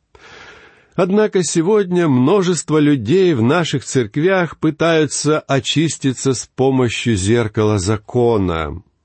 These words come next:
полагая, что им тем самым удастся избавиться от греха.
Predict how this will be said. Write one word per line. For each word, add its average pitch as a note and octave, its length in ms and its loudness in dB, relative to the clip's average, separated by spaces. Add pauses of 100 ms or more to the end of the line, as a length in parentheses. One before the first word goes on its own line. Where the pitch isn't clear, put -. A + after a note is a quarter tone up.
(140)
полагая, D#3 720 2
что - 260 -2
им F3 340 0
тем D3 260 0
самым D#3+ 480 0
удастся C#3+ 840 -2
избавиться F2+ 640 -2
от F#2 80 -4
греха. F2+ 560 -4